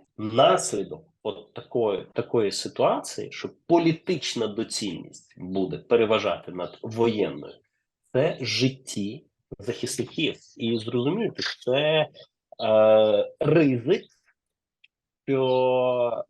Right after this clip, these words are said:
е, заплановані нами наступальні дії підуть не так, як ми їх плануємо. Іншими словами, контрнаступ почнеться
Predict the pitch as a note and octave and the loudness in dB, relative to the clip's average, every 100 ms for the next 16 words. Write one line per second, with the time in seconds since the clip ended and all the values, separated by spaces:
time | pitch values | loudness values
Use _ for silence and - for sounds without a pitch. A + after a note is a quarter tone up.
0 | - G#2+ G#2+ G#2 - A2+ A2 C#3+ C#3+ C3 | -10 -8 -6 -8 -6 -8 2 2 4 2
1 | B2 A#2+ C#3 B2+ G#2+ G2 G2 G#2+ A#2 A2+ | 4 4 4 4 0 -2 -2 0 2 0
2 | G2 G2 G#2+ - B2 - A#2+ A#2 G#2+ G2+ | -2 -6 -8 -8 -6 2 4 4 -2 -6
3 | G#2+ G#2+ G2 A#2+ G3 _ - F3 B2 D#3 | -6 -6 -6 -6 -10 _ 0 2 4 2
4 | D#3 D3 D3 D3 - C3+ B2+ B2 A#2+ - | 4 0 2 0 0 -4 -2 -2 -2 -2
5 | C3+ C#3 C#3+ G#2 E2 - _ A3 C4 G3+ | 0 2 0 -2 -4 -12 _ 0 2 2
6 | - A2 G2+ - C#3+ B3 C4+ - - G#3+ | -2 -4 -6 -2 0 0 0 -2 -2 -2
7 | F#3+ C#3 D#3 C4+ - B2 - A#2 - A#3 | -2 0 0 0 -4 -8 -6 -6 -2 -4
8 | - - | -4 -16